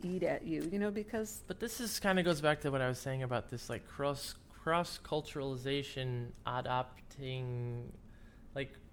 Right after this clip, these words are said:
Speaker 2: we're in New York, it's twenty twenty, we're dancing a dance with music from nineteen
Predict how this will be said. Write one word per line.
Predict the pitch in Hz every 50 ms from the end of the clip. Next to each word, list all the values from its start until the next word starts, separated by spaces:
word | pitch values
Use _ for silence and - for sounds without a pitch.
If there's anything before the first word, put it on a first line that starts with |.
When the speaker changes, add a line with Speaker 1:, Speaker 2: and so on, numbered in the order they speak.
| - -
Speaker 2:
we're | - 151 170 180 180 185
in | 180
New | 165 160
York, | 147 147 147 147 147 147 143 143 - - - - - - - - - - - - -
it's | - - - -
twenty | - - 160 160 156
twenty, | 151 - - 151 139 135 135 131 131 131 -
we're | 131 131
dancing | 135 139 143 147 143 - 147 139
a | 135
dance | 127 - 127 131 131 131 127 - -
with | 127 123 -
music | 131 127 127 127 127 -
from | - - 123 123
nineteen | 123 123 120 - - 123 113